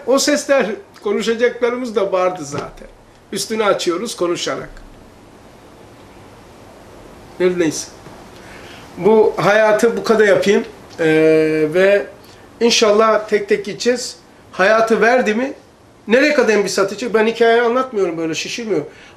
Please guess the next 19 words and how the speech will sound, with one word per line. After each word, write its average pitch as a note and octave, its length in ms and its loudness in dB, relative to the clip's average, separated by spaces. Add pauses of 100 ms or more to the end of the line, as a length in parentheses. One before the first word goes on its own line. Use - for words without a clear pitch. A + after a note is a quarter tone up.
Alem-i A3+ 400 2
şehadet A3+ 460 0
kadar A3 240 -2
imbisat G3 520 0
ediyor. D#3+ 320 -4
İmbisat F#3+ 540 -2
inkişaf F#3 640 -6
değildir. E3 520 -8 (720)
Oku G3 400 2
attın, A#3+ 480 -2 (100)
cız, B3 840 -4 (300)
noktadan A3 520 0
noktaya A3+ 400 -4
inkişaf. G#3 500 -2 (760)
Sesim A#3+ 500 -4
kuşatarak - 680 -4
gidiyorsa A3 680 -8 (120)
buna F3+ 180 -4
imbisat. D3+ 560 -8